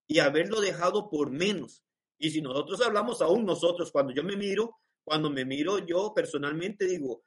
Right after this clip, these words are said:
soy muy poca cosa para el gran sacrificio que hizo Cristo.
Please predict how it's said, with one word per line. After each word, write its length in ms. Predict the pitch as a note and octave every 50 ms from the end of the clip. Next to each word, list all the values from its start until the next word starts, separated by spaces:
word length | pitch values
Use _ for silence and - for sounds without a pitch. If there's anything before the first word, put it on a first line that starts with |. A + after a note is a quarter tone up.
| _ _ _
soy 240 | _ - E3+ F3 F3
muy 260 | F#3+ G3+ G#3+ G#3 -
poca 360 | - G3+ G3+ - A#3 G#3 -
cosa 360 | - G3+ G3+ G3 - A#3 G#3+ -
para 420 | F3+ E3+ D#3+ D3+ C#3 B2+ - - - _ _ _ _ _ _ _ _ _ _ -
el 160 | E3 E3 D3+
gran 200 | C#3+ D3 F3 F3
sacrificio 640 | F3 A3 G#3+ G#3 G3 F3+ - A3+ B3 - F3 - -
que 100 | D#3+ D3+
hizo 260 | D3 D3 D3+ D#3 D#3
Cristo. 420 | D3 C3+ C3 C3 - - _ -